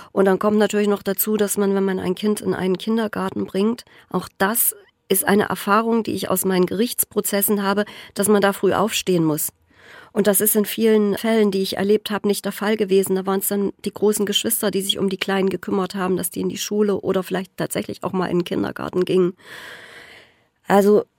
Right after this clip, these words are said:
das, was wir so uns unter einem strukturierten Tagesablauf vorstellen, das habe ich oft erlebt, dass es das in Familien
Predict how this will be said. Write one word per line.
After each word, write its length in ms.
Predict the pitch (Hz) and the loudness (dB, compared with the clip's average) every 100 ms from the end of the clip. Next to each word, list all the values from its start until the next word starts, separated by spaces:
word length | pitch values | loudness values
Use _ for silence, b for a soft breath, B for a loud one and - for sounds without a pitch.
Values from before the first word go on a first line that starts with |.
| _ - - | _ -8 -2
das, 260 | 190 - | 0 2
was 240 | 214 208 214 | 2 0 0
wir 280 | 214 208 202 | 2 2 2
so 220 | 202 196 | 2 2
uns 540 | - 190 196 - - - | 2 0 0 -2 -6 -2
unter 300 | 202 214 - | -2 -2 -2
einem 220 | 202 196 | 0 0
strukturierten 760 | - 214 - 196 196 202 196 | -2 -4 -4 -4 0 0 -2
Tagesablauf 840 | 190 214 240 226 - 175 185 185 185 | -4 -4 -4 -6 -4 -6 -2 -2 -2
vorstellen, 680 | - 196 190 - 185 185 180 | -4 -2 0 0 0 2 0
das 400 | 175 180 - - | -2 -4 -4 -6
habe 280 | - 190 220 | -6 -2 0
ich 220 | 208 - | 0 0
oft 220 | 214 220 - | -4 -4 -2
erlebt, 440 | 190 214 233 - | 0 2 0 -2
dass 180 | 190 196 | -4 -4
es 120 | - | -4
das 240 | 185 185 | -4 -4
in 160 | - 190 | -2 -2
Familien 1000 | - - 180 185 185 214 214 214 226 | -2 -10 -4 2 2 4 4 2 2